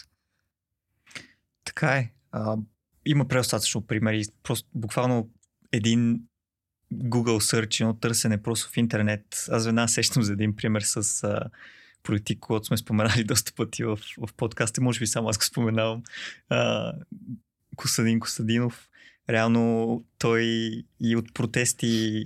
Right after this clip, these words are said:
са го, са го гонили. Всички сме гледали кадрите и по би ти ви, и по Нова циркулираха двете най-големи телевизии.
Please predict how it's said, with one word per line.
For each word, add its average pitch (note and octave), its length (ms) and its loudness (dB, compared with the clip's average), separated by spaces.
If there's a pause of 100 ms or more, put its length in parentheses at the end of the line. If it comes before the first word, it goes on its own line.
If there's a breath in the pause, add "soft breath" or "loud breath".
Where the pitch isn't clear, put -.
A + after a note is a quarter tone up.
са A2+ 200 0
го, G#2+ 440 -2
са - 120 0
го G#2 160 0
гонили. C3+ 520 0
Всички - 240 -2
сме A2+ 140 0
гледали G#2+ 280 -2
кадрите G#2+ 420 -2
и G2+ 220 -4
по - 160 -2
би A#2 160 0
ти C3 100 0
ви, A#2+ 80 2
и A2 120 0
по - 100 -4
Нова A2+ 360 2
циркулираха A2 640 -2
двете G#2 260 -2
най-големи G#2+ 300 -2
телевизии. A#2 540 -2